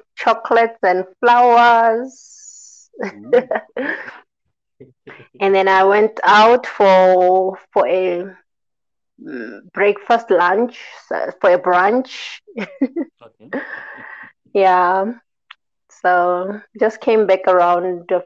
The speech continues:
Speaker 1: five o'clock, um, around four thirty, yeah. Then, yeah, here we are. It was nice and special. <laughs>
Speaker 2: Oh, that's awesome. That's awesome.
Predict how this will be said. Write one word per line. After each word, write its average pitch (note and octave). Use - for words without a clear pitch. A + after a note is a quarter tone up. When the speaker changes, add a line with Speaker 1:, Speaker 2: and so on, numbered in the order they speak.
Speaker 1:
five G3
o'clock, A3
um, G3
around G#3+
four B3
thirty, A#3
yeah. F3
Then, F#3
yeah, B3+
here C#4
we B3+
are. A#3+
It A#3+
was C#4+
nice F#3
and F3
special. C4+
<laughs> -
Speaker 2:
Oh, G#2+
that's -
awesome. G2
That's G2+
awesome. G2